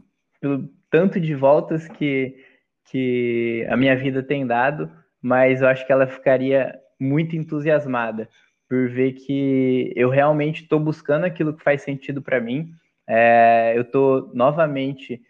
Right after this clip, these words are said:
fazendo uma transição de carreira, é, indo pro, pro um outro aspecto que realmente faz muito sentido pra mim. E eu acho que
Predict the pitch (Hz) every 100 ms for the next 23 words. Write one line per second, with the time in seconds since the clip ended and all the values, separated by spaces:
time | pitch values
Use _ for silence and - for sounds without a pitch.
0 | _ _ 123 123 131 131 127 135 135 127
1 | 123 131 131 - 127 113 117 139 160 _
2 | _ - 117 113 113 117 117 139 139 135
3 | 135 131 127 123 113 127 127 131 127 -
4 | 131 127 - 131 _ _ _ - 127 131
5 | 139 139 - 135 127 127 151 156 - 147
6 | - 135 127 131 123 147 165 - _ -
7 | 135 143 - - 147 135